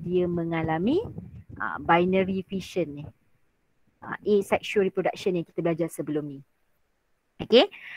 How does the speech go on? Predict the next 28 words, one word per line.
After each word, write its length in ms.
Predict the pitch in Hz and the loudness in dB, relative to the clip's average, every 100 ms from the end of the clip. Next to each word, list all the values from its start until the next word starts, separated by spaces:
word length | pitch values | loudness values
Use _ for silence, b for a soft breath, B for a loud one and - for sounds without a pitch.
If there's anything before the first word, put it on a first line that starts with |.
| B B B | B B B
So 240 | - 196 | 6 8
the 80 | 202 | 10
population 560 | 269 277 349 359 370 | 10 10 8 8 8
growth 240 | 311 330 - | 10 8 10
of 160 | 254 | 8
paramecium. 880 | - 262 269 262 254 233 202 175 139 | 12 12 12 10 6 -4 -2 -2 -2
Ah, 160 | - 156 | -14 -8
samalah 400 | 320 339 370 339 | -4 -2 -2 -4
ni 80 | 311 | -2
madam 320 | 247 262 339 | -2 -2 0
saja 160 | 349 | 0
je 240 | 240 185 214 | 0 -2 -4
tukar. 320 | - 392 302 | 4 8 8
Yang 160 | 226 220 | 4 0
ni 100 | 320 | 0
dia 80 | - | 4
buat 160 | 277 220 | 4 4
bakteria, 560 | - 302 370 370 254 | 0 0 4 6 4
yang 160 | 214 214 | 0 -4
ni 160 | 302 | -4
dia 160 | 294 233 | -4 -4
cerita 320 | 208 214 - | -4 -4 -2
pasal 400 | - 226 - 294 | 2 2 4 0
paramecium. 1300 | - 208 240 494 - - - - 196 208 190 196 131 - _ - _ _ _ _ | 6 8 8 6 0 -20 -20 -10 -2 0 2 2 2 -4 _ -20 _ _ _ _
Okey, 320 | - 165 269 | -20 -4 0
measure 720 | 359 247 233 226 294 302 330 349 _ _ | 2 2 0 4 6 8 6 2 _ _
by 320 | 202 202 220 | 2 4 2
change 400 | - 311 302 285 | -2 -2 -2 -4